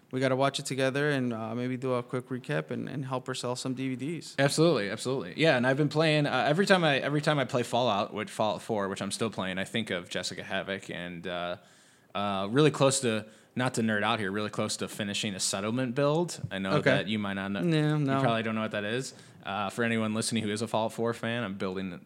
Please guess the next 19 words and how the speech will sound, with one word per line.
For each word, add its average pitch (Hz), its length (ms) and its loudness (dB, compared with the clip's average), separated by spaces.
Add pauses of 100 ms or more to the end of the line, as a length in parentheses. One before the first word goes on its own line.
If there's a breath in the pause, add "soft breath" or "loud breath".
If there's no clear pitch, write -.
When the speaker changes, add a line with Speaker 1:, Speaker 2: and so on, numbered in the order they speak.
(180)
Speaker 2:
like, 78 200 -14 (220)
you 101 140 -8
basically 95 360 -4
set 95 180 0
up 92 100 -6
a - 60 -10
settlement 95 440 -4
for 92 160 -8
your 90 140 -6
settlers. 101 560 -4
It's - 200 -6
the 107 100 -2
w-, 95 240 -6
it's 101 240 -4
the, 107 320 -2 (280 loud breath)
it's - 160 -4
post-nuclear 123 1400 4
times, 117 480 -2
so 104 460 -2